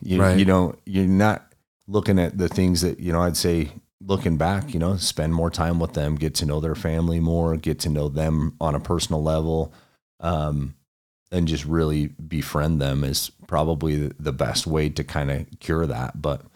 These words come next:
Speaker 2: For sure.
Speaker 1: sometimes it's not always, it's not always, um, a possibility, 'cause that wall just goes up so thick right from the start <laughs> that it's
Speaker 2: Right.
Speaker 1: like, you're, you're kinda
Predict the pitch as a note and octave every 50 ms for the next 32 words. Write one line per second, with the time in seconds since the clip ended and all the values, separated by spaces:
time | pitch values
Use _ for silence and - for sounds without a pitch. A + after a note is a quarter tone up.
0 | _ _ _ - F#2 E2+ - F#2+ F#2 F#2+ G2 F2+ G2 E2+ E2 D#2+ D2+ E2 D#2+ D2
1 | - F2 E2 D#2 D#2 D#2 D#2 D2+ D2+ D2+ - - - - - _ - D#2+ C#2+ -
2 | - F2 D2+ D2+ D2 D2 D2+ D2+ D#2 D2+ C#2+ C#2+ - - - C#2+ - - D2+ C#2
3 | C2+ C#2 C#2 C2+ D2 C#2 - - _ - C#2 - - D2 C#2 - - - C#2 C#2+
4 | D#2 D#2+ E2 D2+ C#2 C#2+ C#2 - D2 C#2 C#2 - - - _ - D#2+ D2+ D2 C2
5 | C#2 D#2+ E2 D#2 D2+ D#2+ D#2 C2+ D2+ C#2+ - - - D#2 D2+ D2 D#2 D2+ C#2+ -
6 | - - D2+ C#2+ - - - D2+ C#2+ C#2 - D2+ D#2 D2+ D2 C#2 - - C#2+ C#2
7 | D2 D2 - - - - - - - F#2+ F#2 F#2 F2+ D#2 F#2 F2+ F2 F2 E2+ E2
8 | D#2+ D2+ D2+ - - - F2+ F2 F2 - - F#2 E2+ E2 D#2+ - F#2+ E2+ D#2+ D#2
9 | D#2 D2+